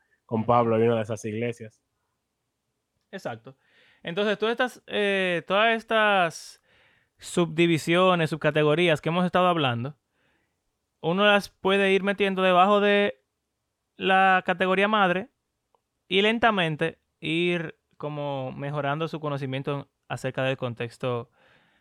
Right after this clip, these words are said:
Speaker 2: de la Biblia.
Speaker 1: Ok.
Speaker 2: No sé si alguien tiene algún otro comentario, algún pensamiento.
Speaker 1: Yo creo que es eso, no complicarse mucho, saber que existen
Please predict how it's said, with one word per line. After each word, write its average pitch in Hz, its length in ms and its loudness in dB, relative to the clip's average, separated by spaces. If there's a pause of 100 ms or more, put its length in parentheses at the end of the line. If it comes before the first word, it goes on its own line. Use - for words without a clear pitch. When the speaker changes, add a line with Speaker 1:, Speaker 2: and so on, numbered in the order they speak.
(200)
Speaker 2:
de 117 160 -8
la 104 120 -4
Biblia. 78 340 -14 (340)
Speaker 1:
Ok. 110 240 -10 (1080)
Speaker 2:
No 120 200 -14
sé 143 100 -8
si 147 580 -4 (720)
alguien 131 300 -8
tiene 131 200 -6
algún 127 160 -4
otro 127 160 -6
comentario, 135 640 -2 (800)
algún 123 340 -8
pensamiento. 131 680 -2 (1200)
Speaker 1:
Yo 143 200 0
creo 180 260 4
que 160 360 4
es 160 120 -2
eso, 107 320 0
no 147 500 2
complicarse 143 800 0
mucho, 170 560 2 (640)
saber 139 540 2
que 180 100 2
existen 180 720 -2